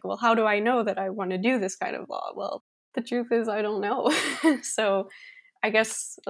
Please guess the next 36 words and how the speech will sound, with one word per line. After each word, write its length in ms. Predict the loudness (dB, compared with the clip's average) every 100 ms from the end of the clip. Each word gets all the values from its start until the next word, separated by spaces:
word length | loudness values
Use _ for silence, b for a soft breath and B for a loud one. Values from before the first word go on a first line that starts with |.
| 0
my 100 | 2
advice 320 | 4 2 2
is 140 | -2
just 180 | -2 -4
to 120 | -4 -2
apply 300 | -2 2 2
to 120 | 2 -2
the 80 |
places 380 | 0 -2 0 -2
that 140 | 0 0
you're 160 | 0
interested 400 | -2 -6 -4 0
in. 200 | 2 0 -2
If 180 | -6 -4
you 320 | -2 -2 -4 b b _ -2
are 100 | 0
doing 200 | 2 2
the 100 | 0
O 40 |
C 160 | -2 -2
Is 160 | -2 -2
or 80 |
if 160 | -4 -4
you 180 | -6 -4
do 340 | -2 0 -2 -4
some 240 | -6 -4
other 200 | -2 0
applications 640 | 0 0 -6 -8 -6 -6 -2
outside, 540 | -4 -4 -4 -2 -4 -8 _ _ -10
um, 460 | -4 -2 -2 -6 -10 _ _
just 160 | -6 -4
apply 280 | 0 2 2
to 80 | 2
what 220 | 0 2
interests 560 | -2 0 -2 -2 -6
you. 500 | 0 4 4 4 0